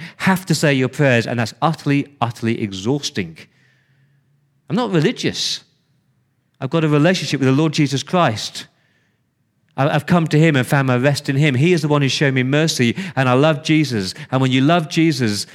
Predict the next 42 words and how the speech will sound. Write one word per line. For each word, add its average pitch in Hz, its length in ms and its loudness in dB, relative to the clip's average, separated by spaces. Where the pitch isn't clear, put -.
you 131 80 0
don't 160 180 0
have 208 400 0
to 135 80 -4
do 143 160 2
anything, 170 440 0
but 139 120 -2
you 139 120 0
get 220 260 0
to 127 100 -2
do 101 120 0
it, 82 200 -10
and 117 100 -4
you 131 80 2
want 196 220 -2
to 147 80 -8
do 113 180 -2
it. - 320 -8
I 113 40 -4
want 196 240 -4
to 147 60 -8
come 113 160 -4
to 101 60 -6
church, 104 360 -4
and 107 80 -6
I - 20 -2
want 156 240 -2
to - 80 -8
read 110 160 0
my 101 60 -2
Bible, 98 300 0
and 101 40 -2
I 101 40 -2
want 170 180 -2
to 139 80 -8
say 120 160 0
my 98 100 -2
prayers 98 320 -2
because 104 140 -4
I 98 60 2
love 127 180 0
Jesus. 101 640 -4